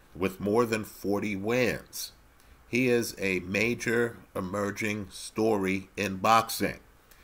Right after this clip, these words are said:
But first, remember, the opinion you should follow should be your own. Just consider this video to be a second opinion from a complete stranger online.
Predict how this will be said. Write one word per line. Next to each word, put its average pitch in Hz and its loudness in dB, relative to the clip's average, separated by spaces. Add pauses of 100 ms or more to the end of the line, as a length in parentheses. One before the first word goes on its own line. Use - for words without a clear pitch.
(300)
But 120 6
first, - 2
remember, 104 -2 (880)
the 110 2
opinion 131 -2
you 117 -2
should - -6
follow 123 4
should 127 -4
be 143 2
your 143 4
own. 139 0 (800)
Just 143 2
consider 117 0
this 107 -2
video 113 2
to - -6
be 139 0
a 113 0
second 110 -2
opinion 120 0 (560)
from 110 2
a 113 -2
complete 110 -2
stranger 101 0
online. 92 2